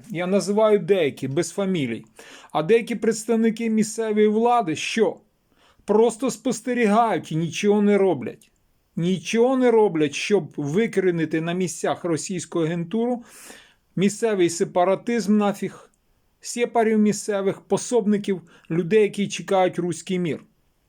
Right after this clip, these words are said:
Візьму для прикладу Новодністровськ.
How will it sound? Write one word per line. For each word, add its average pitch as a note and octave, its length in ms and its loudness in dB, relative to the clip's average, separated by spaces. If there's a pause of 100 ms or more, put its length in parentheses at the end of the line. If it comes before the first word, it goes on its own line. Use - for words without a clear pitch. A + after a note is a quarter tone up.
(460)
Візьму E3+ 320 0
для A#3 160 2
прикладу G#3+ 480 0
Новодністровськ. G3+ 880 0